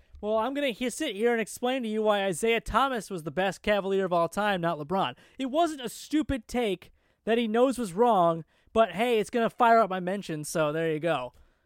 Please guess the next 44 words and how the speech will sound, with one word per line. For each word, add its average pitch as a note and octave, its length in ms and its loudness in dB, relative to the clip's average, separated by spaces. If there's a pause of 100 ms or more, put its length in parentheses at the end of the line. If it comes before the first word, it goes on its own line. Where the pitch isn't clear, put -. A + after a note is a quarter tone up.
(180)
No, B3+ 160 0
this C#4 160 0
was D#4 140 -2
basically C4+ 480 2
saying A#3 380 -2 (100)
you're A3+ 160 0
weak C4 480 0 (140)
for C4 180 2
admitting A#3 420 2
you A3+ 120 -4
had F#3+ 340 -2 (120)
mental F#3 300 -4
health E3+ 220 -4
struggles. C3 560 -6 (580)
And G#3 160 -4
that's B3 220 -2
not A#3+ 180 -2
okay. A3+ 160 -2
I-, B3+ 280 -8
it's C4 100 -10
very D#4 380 0
dangerous. A#3+ 680 -8 (560)
That C#4 280 0
line D#4 240 2
of G#3+ 100 -4
thinking G#3 480 -6 (320)
shouldn't F4 380 4
be C#4+ 100 0
pushed. - 480 -4 (720)
A-, G#3 260 -16
and A3+ 240 0
I'm G#3 220 -2
glad D4+ 320 2
everyone B3 240 2
was G#3 100 -4
there A#3 120 0
to G3 80 -4
dunk B3+ 360 0
on D#3 160 -2
him C#3+ 60 -8
for D#3+ 220 -2
it, G#3+ 80 -4
but F#3+ 80 -2
again, G#3+ 340 2